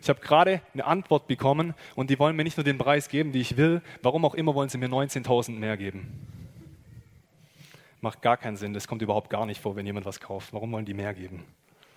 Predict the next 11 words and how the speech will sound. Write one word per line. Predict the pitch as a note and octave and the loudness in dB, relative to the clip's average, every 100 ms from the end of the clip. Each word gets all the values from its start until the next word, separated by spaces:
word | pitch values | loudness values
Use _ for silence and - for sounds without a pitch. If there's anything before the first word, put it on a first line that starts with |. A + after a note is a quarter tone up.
| _ - - - - - | _ -20 -20 -20 -20 -16
Und | G2+ | -6
dann | G#2+ | 0
war | C3 D3+ | 4 4
das | D3 | 2
wirklich | D#3 D#3+ - | 0 0 0
so, | D3+ | 2
innerhalb | D3+ D3 D3 | 4 2 2
von | C3+ | -4
zwei, | - D3 D#3+ | 0 2 2
drei | - D3+ | 2 -2
Monaten | C#3 D3+ D3 C3 C3+ C#3+ | 0 0 0 0 -2 -4